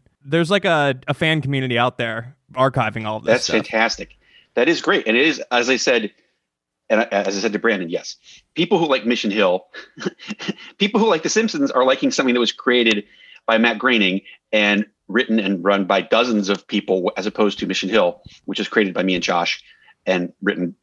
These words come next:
Speaker 2: you know, with our staff of writers by us. So at the pre-, <laughs> the rare time that people, uh, are fans of Mission Hill is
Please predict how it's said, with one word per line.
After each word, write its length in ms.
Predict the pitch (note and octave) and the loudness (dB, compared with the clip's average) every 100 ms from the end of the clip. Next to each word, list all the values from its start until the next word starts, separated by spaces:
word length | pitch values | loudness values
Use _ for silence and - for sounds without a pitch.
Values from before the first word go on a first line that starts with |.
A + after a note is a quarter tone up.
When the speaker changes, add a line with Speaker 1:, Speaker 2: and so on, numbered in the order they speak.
| _ - | _ -4
Speaker 2:
you 80 | F#2+ | -2
know, 80 | E2 | -2
with 200 | D#2+ F#2+ | 0 2
our 140 | F2+ | 2
staff 300 | E2+ F#2+ F2+ | 2 0 0
of 100 | E2+ | 0
writers 320 | F2+ F2 E2 - | 0 0 0 -2
by 160 | F2+ | 0
us. 240 | F2 E2 - | 0 -4 -6
So 320 | - F#2+ E2+ | 0 0 0
at 120 | F#2+ | -2
the 100 | - | -2
pre-, 500 | G2+ - C3 B2+ G#2+ - - | -4 0 0 2 -2 -6 -8
<laughs> 160 | - | -4
the 120 | - B2 | -2 -2
rare 400 | G#2 F#2+ C#3 D#3+ | -2 -2 0 0
time 260 | D#3 C#3+ B2 | 0 0 0
that 120 | A2 | 0
people, 420 | A#2 A2 G#2+ - - - | 0 0 0 -2 -10 -4
uh, 240 | F2 E2+ - - - - _ _ _ _ | -2 -2 -6 -18 -20 -20 _ _ _ _
are 120 | G2+ G2 | -4 -2
fans 340 | C3 A2+ G#2 | 0 0 0
of 80 | F#2 | 0
Mission 240 | G2 F#2+ | -2 -2
Hill 280 | G2 G#2 F2+ | 0 0 0
is 220 | - F2+ | -2 -6